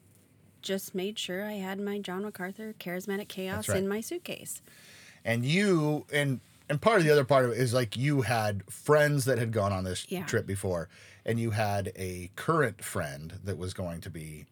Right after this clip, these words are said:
Speaker 1: Yeah,
Speaker 2: on
Speaker 1: we were
Speaker 2: this trip,
Speaker 1: going
Speaker 2: and
Speaker 1: at
Speaker 2: you
Speaker 1: the
Speaker 2: guys
Speaker 1: same
Speaker 2: were
Speaker 1: time.
Speaker 2: going at the same
Speaker 1: We were
Speaker 2: time.
Speaker 1: from the same high school, same youth group.
Speaker 2: And that friend was with me on my trip to, you know,
Speaker 1: King's
Speaker 2: the
Speaker 1: Kids,
Speaker 2: Europe
Speaker 1: yeah.
Speaker 2: trip. Yeah, the, the year before.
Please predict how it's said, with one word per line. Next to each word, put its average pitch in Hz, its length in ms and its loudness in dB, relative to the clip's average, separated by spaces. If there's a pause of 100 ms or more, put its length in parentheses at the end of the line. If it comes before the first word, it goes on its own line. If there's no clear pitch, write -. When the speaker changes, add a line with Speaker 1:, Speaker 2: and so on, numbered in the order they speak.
Speaker 1:
Yeah, 254 140 6
Speaker 2:
on 202 60 2
Speaker 1:
we 233 100 2
were 214 100 2
Speaker 2:
this 202 80 2
trip, 202 120 2
Speaker 1:
going 175 380 0
Speaker 2:
and 107 100 0
Speaker 1:
at 107 80 0
Speaker 2:
you 117 60 2
Speaker 1:
the 117 80 2
Speaker 2:
guys 107 80 4
Speaker 1:
same 104 120 2
Speaker 2:
were 170 60 -2
Speaker 1:
time. 101 220 -2
Speaker 2:
going 101 180 -2
at 98 100 -8
the 90 80 -8
same 87 300 -4 (120)
Speaker 1:
We 156 60 6
were 135 140 6
Speaker 2:
time. 113 80 2
Speaker 1:
from 175 160 0
the 170 60 -4
same 165 200 -4
high 151 140 -6
school, 170 220 -10
same 160 240 -6
youth 170 140 -10
group. - 180 -12 (280)
Speaker 2:
And 131 540 2 (320)
that 131 440 4
friend 107 600 2 (420)
was 107 580 2 (100)
with 110 260 -2
me 151 440 2
on 127 200 2
my 175 200 6
trip 98 460 2
to, 101 400 0
you 101 100 -4
know, 104 40 0 (120)
Speaker 1:
King's - 40 -2
Speaker 2:
the 98 60 2
Speaker 1:
Kids, 101 100 2
Speaker 2:
Europe 147 280 4
Speaker 1:
yeah. - 140 -4
Speaker 2:
trip. 87 240 -2 (280)
Yeah, 104 280 0 (200)
the, 87 440 -2
the 101 100 -2
year 101 200 0
before. 92 720 0